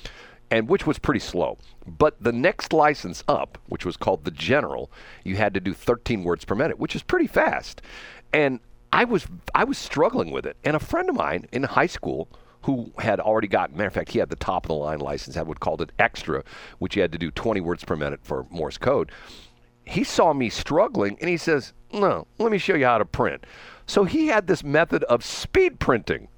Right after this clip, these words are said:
And, <laughs> you know, in other words, to the point where when you'd listen to the Morse, Morse code, you put on the headphones, you'd have a speaker, and the,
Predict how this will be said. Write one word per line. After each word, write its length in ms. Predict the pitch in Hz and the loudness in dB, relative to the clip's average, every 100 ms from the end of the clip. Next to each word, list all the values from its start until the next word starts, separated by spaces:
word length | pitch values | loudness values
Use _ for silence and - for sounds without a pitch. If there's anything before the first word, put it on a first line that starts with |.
| - | 0
And, 280 | 156 151 - | 2 2 4
<laughs> 0 | |
you 100 | 208 | 6
know, 80 | - | 6
in 100 | 185 | 4
other 160 | 170 196 | 4 6
words, 260 | 170 139 - - - - - - | 4 2 -12 -16 -16 -18 -20 -2
to 100 | 160 | 0
the 60 | 143 | 2
point 260 | 175 196 | 2 2
where 160 | 143 131 | 4 2
when 300 | 95 110 113 | 0 -2 0
you'd 120 | 117 | 2
listen 240 | 117 143 165 | 2 2 -2
to 60 | |
the 60 | 156 | 2
Morse, 280 | 139 117 - | 2 2 0
Morse 260 | 101 107 | -2 0
code, 200 | - 95 | 0 0
you 80 | 95 | -2
put 180 | - 113 | 0 0
on 80 | 113 | 2
the 60 | |
headphones, 420 | 98 90 90 95 | 0 0 0 0
you'd 80 | 90 | 0
have 100 | 90 | 0
a 40 | 85 | 0
speaker, 400 | - 82 82 87 | -4 -2 0 -2
and 140 | 90 | 0
the, 120 | 85 | -2